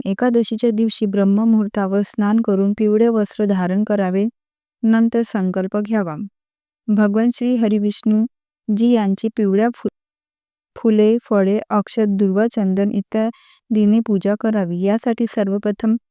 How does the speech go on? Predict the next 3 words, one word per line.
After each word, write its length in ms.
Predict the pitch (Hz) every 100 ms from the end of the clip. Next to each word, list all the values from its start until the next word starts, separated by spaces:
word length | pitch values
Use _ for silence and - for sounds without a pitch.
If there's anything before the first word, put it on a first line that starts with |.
| _ _ _
षोडशोपचार 1080 | - 240 214 202 220 247 240 208 - 226 220
करा. 280 | 226 202 190 - _ _ _ _ _ _
सर्वप्रथम 840 | - 226 214 240 247 220 214 208